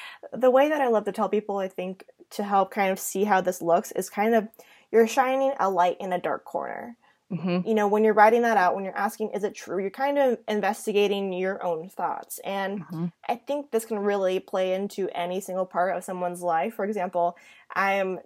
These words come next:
Speaker 1: trying it out on actual foods recently. <laughs> So if I'm
Speaker 2: Mm-hmm.
Speaker 1: going to the grocery store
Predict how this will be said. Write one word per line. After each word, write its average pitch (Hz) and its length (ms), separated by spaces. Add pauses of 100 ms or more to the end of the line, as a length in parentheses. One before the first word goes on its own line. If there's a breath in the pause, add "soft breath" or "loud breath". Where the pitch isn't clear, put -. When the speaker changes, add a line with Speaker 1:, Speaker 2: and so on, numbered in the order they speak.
Speaker 1:
trying 226 520
it - 280
out - 480
on 196 460 (120)
actual 196 380
foods 196 500
recently. 302 480
<laughs> 320 40
So 277 420
if 254 80
I'm 175 80
Speaker 2:
Mm-hmm. 208 80
Speaker 1:
going 240 220
to 247 120
the 220 80
grocery 202 240
store 196 400